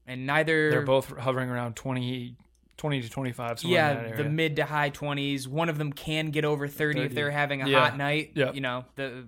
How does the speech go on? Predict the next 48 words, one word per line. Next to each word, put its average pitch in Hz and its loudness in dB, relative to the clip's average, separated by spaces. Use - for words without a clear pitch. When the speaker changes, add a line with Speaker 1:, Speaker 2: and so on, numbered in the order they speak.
Speaker 1:
uh, 120 -10
they 123 -6
will 127 -6
adjust 139 -4
a 156 -2
little 151 2
bit. 151 -2
But 139 0
Speaker 2:
Yeah. 120 2
Speaker 1:
yeah, 165 6
I 170 6
would 175 0
almost 185 -2
lean 165 -2
towards 156 -2
just 147 -6
taking 160 -2
that 143 0
little 147 2
bit 147 0
of 139 -6
a 135 -8
discount 139 -4
and 131 -12
give 139 -2
me 139 -4
Ilyasova. 127 -4
Um, 117 -10
uh, 143 -10
which 175 -2
I 262 0
think 254 -2
could 190 -4
be 190 0
a - 0
decent 151 -4
play, 156 0
'cause 151 -6
I'm 160 -6
trying 220 -4
to - -8
think 170 -4
of 147 -8
how 160 -2
Boston 143 -2
is 131 -8
going 135 -4
to, 131 -2